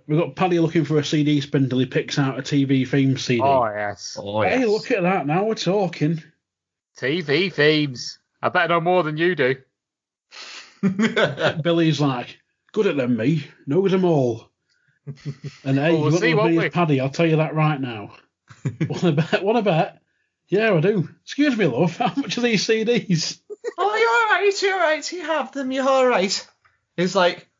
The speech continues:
Speaker 3: "Oh, d-, oh, we can have them. <laughs> Thank you."
Speaker 2: Heart of gold, this lady.
Speaker 1: Salt, salt of the earth, that
Speaker 2: Salt
Speaker 1: one.
Speaker 2: of the earth, that's it. Salt of the earth.
Speaker 1: <laughs>
Speaker 3: And Billy, Billy just sort of, like, takes, like, a load more C Ds off the pile as soon as
Speaker 2: Yeah,
Speaker 3: he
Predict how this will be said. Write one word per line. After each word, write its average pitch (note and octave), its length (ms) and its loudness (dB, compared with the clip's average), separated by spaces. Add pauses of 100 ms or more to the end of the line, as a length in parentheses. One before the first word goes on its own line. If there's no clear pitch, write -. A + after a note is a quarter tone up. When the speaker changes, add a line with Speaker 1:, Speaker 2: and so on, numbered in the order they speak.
(140)
Speaker 3:
"Oh, E4+ 320 2 (340)
d-, - 200 -6
oh, - 440 0
we C4+ 120 2
can A3 160 -2
have C#4+ 200 2
them. F3 340 0
<laughs> - 1040 -2
Thank B3 360 -2
you." G#3 600 -2 (600)
Speaker 2:
Heart B3+ 280 2
of A#3 80 0
gold, F#3+ 260 0
this C3+ 160 -10
lady. A2+ 360 -10 (260)
Speaker 1:
Salt, G3+ 300 2
salt G3+ 420 0
of G#3+ 80 0
the G#3+ 80 4
earth, E3 300 2
that - 140 -2
Speaker 2:
Salt A#3 140 2
Speaker 1:
one. A3 80 -4
Speaker 2:
of G#3+ 60 -4
the F#3+ 100 0
earth, D3+ 160 2
that's F3 300 -8
it. A#2+ 240 -10
Salt D#3+ 240 -6
of D#3 40 -18
the C#3+ 140 -4
earth. C#3+ 680 -2
Speaker 1:
<laughs> - 40 -20
Speaker 3:
And E3+ 460 0
Billy, E3+ 240 2 (200)
Billy E3 240 0
just D3 280 -8
sort C3+ 140 -4
of, C3 60 -4
like, C3+ 220 -4
takes, C3 360 -4
like, B2 180 -2
a B2+ 40 -8
load A#2+ 220 -2
more A2+ 240 -6
C G#2+ 240 -8
Ds G#2+ 260 -4
off G#2 160 -6
the G#2 60 -12
pile G#2 380 -2
as G2 160 -12
soon A2 220 -6
as - 40 -14
Speaker 2:
Yeah, F3 160 2
Speaker 3:
he F#3 120 -8